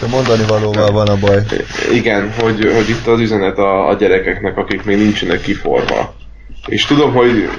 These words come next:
Speaker 2: tényleg egyébként előttem van a Lórinak a válasza, és nyugodtan válaszol úgy, ahogy tegnap, csak tényleg ezeket már megbeszéltük akkor. De, és ugyanezt mondom, meg vallom továbbra is.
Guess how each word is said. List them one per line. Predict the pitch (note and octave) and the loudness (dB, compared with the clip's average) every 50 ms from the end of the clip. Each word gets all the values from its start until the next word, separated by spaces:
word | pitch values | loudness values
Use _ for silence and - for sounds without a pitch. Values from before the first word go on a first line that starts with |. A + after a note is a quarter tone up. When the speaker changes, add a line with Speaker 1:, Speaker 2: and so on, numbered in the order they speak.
| - - | -8 -4
Speaker 2:
tényleg | - C3+ A2+ G#2 G2+ G#2 | -2 -2 0 0 0 0
egyébként | G#2 G#2 G#2 - - G#2+ G2+ | 0 0 0 0 -4 -4 -2
előttem | G#2+ G#2 G2+ G2+ - G2 G2 | 0 0 0 0 0 -2 -2
van | G2 | 0
a | G2 | 0
Lórinak | G2+ G2+ G#2 G#2 G#2 G2 F#2+ - | 2 2 2 2 0 -2 -2 -2
a | G2+ | 0
válasza, | F#2+ G2+ F#2 F2+ F#2+ G2 - - A2 | 0 2 0 0 0 -2 -2 -2 -2
és | G2+ G#2 - | -2 0 0
nyugodtan | A#2 A2 G#2 G2+ - G2 F#2+ | -2 -2 -2 -2 -2 -4 -6
válaszol | F#2 E2+ C#2 F#2 G2 - - - G2 G2+ | -4 -6 -4 -4 -4 -4 -4 -4 -2 -2
úgy, | G2+ F#2 F2+ | -2 0 0
ahogy | F2 G2 F#2+ F2+ - | 0 0 0 -2 0
tegnap, | F#2 F#2 F#2 F#2 G2+ G2 - - - - - - | -2 -2 0 0 -2 -2 -2 -6 -10 -12 -12 -8
csak | - A2+ F#2+ - | -8 -8 -8 -4
tényleg | - A#2+ G#2+ G2+ F#2 | -2 0 0 2 0
ezeket | G2+ F#2 F#2 F#2 F#2 G2 F2+ | 0 -2 -2 -4 -4 -4 -4
már | G2 G2 | -2 -2
megbeszéltük | G2 F#2+ F2+ F2+ F#2 - - F2+ F2+ - F#2+ - | -2 -2 -2 -2 -4 -2 -2 -2 -2 -2 -2 -4
akkor. | - F2+ - - - - F#2+ - - - - - - - - - - - - - - - - - - | -4 -6 -6 -4 -2 -2 -2 -2 -4 -6 -10 -10 -12 -10 -8 -6 -4 -4 -4 -2 -2 -4 -4 -6 -10
De, | - - A2 G#2 G2+ G2 G2 F#2+ D#2+ | -8 -4 -2 0 0 0 0 0 0
és | G#2 G2+ G#2 | 0 -2 -2
ugyanezt | G2+ G#2 F#2+ F#2 F#2 - - | 0 0 0 0 0 -2 -4
mondom, | G2 F#2 F#2 F#2 F#2 F#2+ | -4 -2 -2 -2 -2 -2
meg | G2 F#2+ | -2 -2
vallom | F#2+ G2 F#2 F#2 F#2 G2 F#2 F2+ | 0 0 0 0 0 -2 -2 0
továbbra | - G#2 F#2 F#2+ F#2 F#2+ F#2 F#2 | 0 0 0 0 0 2 2 2
is. | G2 G2+ F#2+ - - | 2 2 0 -2 -4